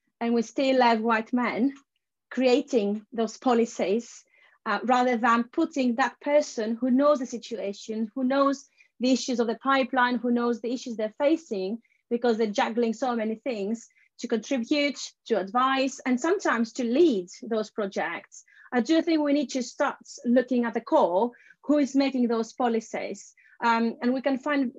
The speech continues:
m-, many examples. You know, I'm, I'm not bame, but we've got two professors in this call who have a very similar story to me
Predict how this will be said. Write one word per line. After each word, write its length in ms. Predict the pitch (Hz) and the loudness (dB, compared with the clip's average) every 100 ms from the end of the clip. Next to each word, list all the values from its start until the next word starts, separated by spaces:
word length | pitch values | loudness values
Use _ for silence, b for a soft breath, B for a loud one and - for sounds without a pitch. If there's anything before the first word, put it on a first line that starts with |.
| - - | -16 -2
m-, 160 | 254 254 | 0 2
many 260 | 302 320 311 | 4 6 6
examples. 640 | 240 269 262 247 220 - | 4 2 2 0 -2 -4
You 140 | 277 226 | -6 -4
know, 160 | 208 - | -4 -6
I'm, 200 | 233 233 233 | -2 -2 2
I'm 140 | 240 | 2
not 200 | 277 285 | 2 0
bame, 360 | 240 233 247 311 b b - | 0 0 0 -2 b b -10
but 120 | 220 | -6
we've 140 | 240 | -4
got 140 | 233 233 | -4 -4
two 120 | 277 | -6
professors 540 | 254 247 247 240 220 | -6 -6 -8 -8 -8
in 100 | 226 | -6
this 160 | 220 - | -6 -6
call 240 | 247 233 | -2 0
who 180 | 233 233 | 2 0
have 260 | 226 220 214 _ _ _ - | 0 -6 -6 _ _ _ -4
a 60 | |
very 200 | 226 302 | 2 2
similar 480 | 403 427 415 330 254 | 2 2 4 4 2
story 380 | 247 302 269 254 | -2 -2 -2 -2
to 120 | 269 | -4
me 460 | 254 269 160 285 | -2 -2 -2 -4